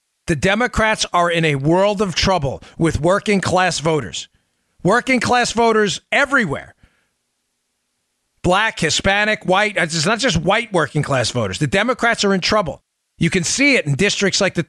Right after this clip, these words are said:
uh, what is it, twenty-third District of Texas, where I just read a poll that Will Hurd,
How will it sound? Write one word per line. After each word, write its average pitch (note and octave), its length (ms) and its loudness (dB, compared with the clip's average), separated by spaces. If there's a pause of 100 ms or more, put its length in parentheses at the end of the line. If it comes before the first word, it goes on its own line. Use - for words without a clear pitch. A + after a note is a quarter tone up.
uh, E3 140 2
what D#3+ 120 -2
is B2+ 120 -6
it, - 80 -14
twenty-third F#3+ 460 0
District F#3 320 0
of E3+ 80 -2
Texas, G3+ 400 -2
where C#3 100 2
I - 20 2
just D3 200 0
read F3 140 2
a E3 40 -4
poll G3+ 280 0
that C3+ 100 -6
Will F3 220 2
Hurd, F3 360 0